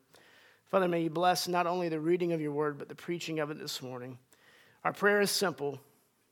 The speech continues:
We ask that what we have not, that you would give us,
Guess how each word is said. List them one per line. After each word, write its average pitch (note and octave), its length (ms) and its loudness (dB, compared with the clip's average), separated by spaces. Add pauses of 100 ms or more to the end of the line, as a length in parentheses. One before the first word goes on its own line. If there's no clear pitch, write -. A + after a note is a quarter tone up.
(220)
We D#3 140 0
ask F3 300 2
that E3 220 0 (380)
what F3 140 -2
we F3 140 2
have F3+ 260 4
not, G3 260 2
that F3+ 200 -4
you F3 80 -4
would D3+ 140 -4
give F#3 200 0
us, - 320 -6